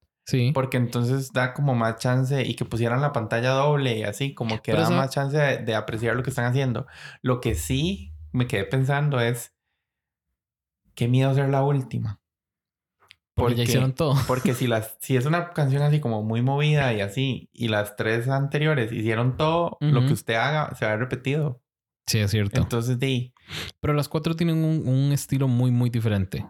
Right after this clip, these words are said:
Speaker 1: Creo
Speaker 2: Sí.
Speaker 1: que, creo que ninguna habría hecho un approach
Speaker 2: Sí, sí,
Speaker 1: similar a la,
Speaker 2: completamente de acuerdo.
Speaker 1: a la vara.
Speaker 2: Entonces, pero estuvo vacilón.
Speaker 1: A mí lo que no me gusta,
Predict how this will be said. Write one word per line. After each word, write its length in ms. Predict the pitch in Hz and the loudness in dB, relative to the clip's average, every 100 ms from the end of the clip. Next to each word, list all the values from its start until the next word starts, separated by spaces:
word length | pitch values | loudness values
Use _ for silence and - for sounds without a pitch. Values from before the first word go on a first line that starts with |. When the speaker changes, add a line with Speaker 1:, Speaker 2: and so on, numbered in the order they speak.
| _ | _
Speaker 1:
Creo 140 | - 190 | 0 4
Speaker 2:
Sí. 80 | |
Speaker 1:
que, 200 | 190 123 | 2 0
creo 160 | - 127 | -2 -2
que 100 | 139 | 0
ninguna 680 | 143 123 117 131 135 123 107 | 2 2 2 2 2 2 2
habría 300 | 107 113 120 | 2 2 2
hecho 180 | 117 123 | 2 2
un 60 | |
approach 440 | 117 - 113 117 - | 0 0 0 0 0
Speaker 2:
Sí, 120 | 180 | -2
sí, 80 | - | 2
Speaker 1:
similar 300 | 120 104 104 | 2 2 2
a 40 | 110 | 2
la, 60 | |
Speaker 2:
completamente 520 | 104 92 113 147 151 | 4 2 2 2 2
de 60 | 147 | 0
acuerdo. 280 | 110 127 131 | 0 -2 0
Speaker 1:
a 40 | |
la 80 | 104 | 2
vara. 200 | 101 104 | 2 2
Speaker 2:
Entonces, 260 | 110 120 131 - | 0 -2 -4 -2
pero 120 | 127 | -4
estuvo 180 | 123 135 | -2 0
vacilón. 420 | 165 131 110 156 _ _ _ - | 0 0 -4 -4 _ _ _ -6
Speaker 1:
A 80 | 135 | -2
mí 80 | 147 | 0
lo 80 | |
que 80 | 160 | 2
no 80 | 160 | 2
me 100 | 147 | 2
gusta, 480 | 143 151 - 170 | 2 0 0 0